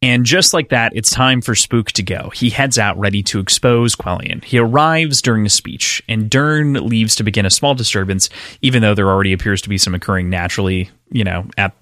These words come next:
night. You know, there's some kind of petty thievery going on in some of the noble houses and whatnot. Spook, noticing the fires a little bit later, believes it to be the same fires as those that started and even draws the comparison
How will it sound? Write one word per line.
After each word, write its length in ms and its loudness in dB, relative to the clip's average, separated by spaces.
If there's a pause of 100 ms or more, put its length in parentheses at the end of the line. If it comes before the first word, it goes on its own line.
night. 520 2
You 140 -2
know, 100 -4
there's 160 -4
some 220 -4 (140)
kind 160 -2
of 80 -10
petty 240 0
thievery 460 2
going 300 2
on 220 0
in 80 -2
some 140 -2
of 80 -6
the 60 -4
noble 240 0
houses 420 -4
and 120 -4
whatnot. 520 -4
Spook, 480 2
noticing 360 2
the 60 -2
fires 400 0
a 80 0
little 220 2
bit 180 0
later, 400 2 (300)
believes 400 2
it 80 -2
to 80 0
be 100 0
the 80 0
same 320 0
fires 380 0
as 180 -4
those 380 0
that 180 -2
started 480 0
and 100 -4
even 160 -4
draws 260 0
the 60 -10
comparison 720 -2